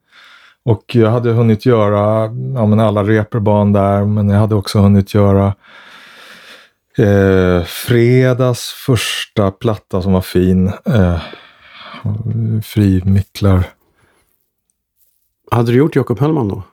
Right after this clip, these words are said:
Speaker 1: Nej, Jakob Hellman
Speaker 2: Det kom
Speaker 1: gjorde vi
Speaker 2: senare.
Speaker 1: åttionio, åttioåtta, åttionio. Jag hade hunnit göra en hel del. Så jag kände att, nej, men det här var nog inte rätt för mig. Så att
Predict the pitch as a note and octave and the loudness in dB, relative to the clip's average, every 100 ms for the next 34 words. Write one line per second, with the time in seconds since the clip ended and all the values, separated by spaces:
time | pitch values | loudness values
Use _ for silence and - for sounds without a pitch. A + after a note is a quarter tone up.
0 | _ A#2+ G#2 G#2 G#2+ G#2+ A2+ A#2 A2+ A2 | _ 0 2 2 0 -2 -4 -2 0 0
1 | G#2+ A#2+ G2+ G2+ G#2 G#2 - - G2 G2+ | 0 0 0 0 2 -2 -6 -2 2 4
2 | G#2 G2+ F#2+ G2+ G2+ - G2+ - G#2 G2+ | 6 4 4 2 -2 -2 -4 0 -2 2
3 | F#2+ F#2 F2+ G2 - - - - - - | 2 4 2 -2 -8 -14 -14 -16 -20 -20
4 | - - _ _ _ _ _ _ _ _ | -20 -20 _ _ _ _ _ _ _ _
5 | _ _ _ _ - F#2 G2+ C3 D3 - | _ _ _ _ -6 0 4 6 4 4
6 | D3 A2+ D3+ G3 A#2+ F#2+ F2 F2 F2+ G2 | 2 2 2 4 4 2 0 -4 -6 -8
7 | _ _ _ _ _ _ _ _ _ _ | _ _ _ _ _ _ _ _ _ _
8 | _ _ _ _ _ _ - - - G#2 | _ _ _ _ _ _ -18 -6 0 0
9 | F#2+ A#2 G2 G2 A2+ A2 G#2+ G#2+ A#2+ A2 | 2 0 0 -2 -2 0 2 2 0 -2
10 | _ D#3+ A2+ G#2 F#2+ G2 A#2 - - F2+ | _ -4 0 2 2 0 -2 -4 -6 -4
11 | E2+ - G2+ | -4 -4 -6